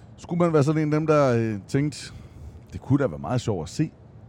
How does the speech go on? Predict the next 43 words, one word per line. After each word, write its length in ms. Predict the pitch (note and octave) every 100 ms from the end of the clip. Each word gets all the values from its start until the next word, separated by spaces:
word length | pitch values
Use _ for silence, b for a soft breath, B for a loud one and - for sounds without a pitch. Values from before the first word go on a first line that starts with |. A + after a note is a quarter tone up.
| -
øh, 1000 | G#2+ F2+ D#2+ D2+ D2 D2 C#2 B1+ A#1 F#2
Lakers 260 | F#2+ G#2
spille, 400 | - F#2+ F2 F#2 - -
og 320 | D2 D2+ C2 A#1+ - - - - - D#2 F#2 -
LeBron 680 | G2+ G2 G2 F#2 G2 F#2+ A#2
i 60 |
det 100 | G2+
hele 200 | F#2 G#2
taget, 280 | G#2 F#2+ F2
men 120 | E2+
åh 300 | F2 A2 A2
nej, 180 | G2+ G2+
hvad 140 | F2+
nu, 120 | G#2+ A2
hvis 120 | G#2+
de 100 | F#2+
begynder 300 | G2 A2 G2+
at 60 |
spare, 520 | F2+ - E2 E2+ G#2+ A#2 -
og 220 | D2+ D2 - B B B B -
fordi 520 | - G2+ G#2+ A2 G2+
at 480 | F2 E2 - - - - - - -
de 60 | G#2+
er 40 |
jo 100 | G#2
ikke 140 | A#2+
så 100 | -
gode 320 | G#2 G#2+ G#2+ A2+
alligevel, 480 | G2 G#2 F#2+ F2
og 160 | C2 D#2
hvis 260 | - - -
de 120 | A2
alligevel 320 | G#2 A#2+ A2
går 180 | G#2+ G#2
og 80 | F2
venter." 260 | G2 G#2+ E2+ B B B B B B - -
Altså, 160 | G2+
LeBron 320 | G#2 G2 B2 C#3
kommer 180 | C3
ikke 100 | A#2 A2+
til 100 | A2+
at 40 |
spare. 280 | - F2+ F2+